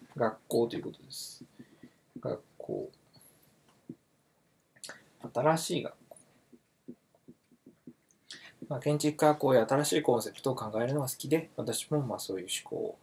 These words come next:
を持っていろいろ提案したいなと思ってます。えー、で、ちょっと話が次に引っ掛けたんですけども、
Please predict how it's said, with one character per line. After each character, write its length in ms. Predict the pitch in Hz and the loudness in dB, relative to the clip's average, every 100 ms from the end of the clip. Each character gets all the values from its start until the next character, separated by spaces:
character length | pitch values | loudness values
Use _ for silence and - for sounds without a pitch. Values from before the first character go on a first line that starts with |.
| - - - | -20 -20 -10
を 80 | - | -8
持 100 | 113 | -6
っ 40 | 120 | -6
て 200 | - 151 | 0 2
い 60 | |
ろ 120 | 104 | 2
い 60 | 87 | 0
ろ 160 | 82 - | -2 -6
提 160 | 110 | -6
案 120 | 90 - | -6 -6
し 60 | |
た 120 | - | -6
い 60 | 98 | -4
な 140 | 160 | -4
と 100 | 165 | -6
思 100 | 151 | -10
っ 40 | - | -16
て 80 | - | -20
ま 140 | - - | -14 -6
す。 260 | - - - - - - - - _ - | -4 -4 -8 -16 -12 -12 -12 -16 _ -10
え 420 | 95 82 - 82 - - - - - _ _ - - - - | -8 -8 -12 -14 -16 -16 -14 -16 -20 _ _ -20 -20 -14 -8
ー、 20 | |
で、 80 | 143 | -2
ち 80 | |
ょ 40 | 147 | 0
っ 20 | |
と 100 | - | 0
話 340 | 113 110 - | -4 -4 -6
が 80 | 110 | -6
次 240 | 104 101 101 | -8 -10 -12
に 80 | |
引 60 | 92 | -12
っ 20 | - - | -12 -8
掛 240 | 104 - | -8 -8
け 60 | - | -14
た 80 | |
ん 120 | - - | -14 -12
で 80 | |
す 140 | - - | -10 -8
け 120 | - | 0
ど 180 | 143 156 | 6 8
も、 280 | 175 180 | 8 6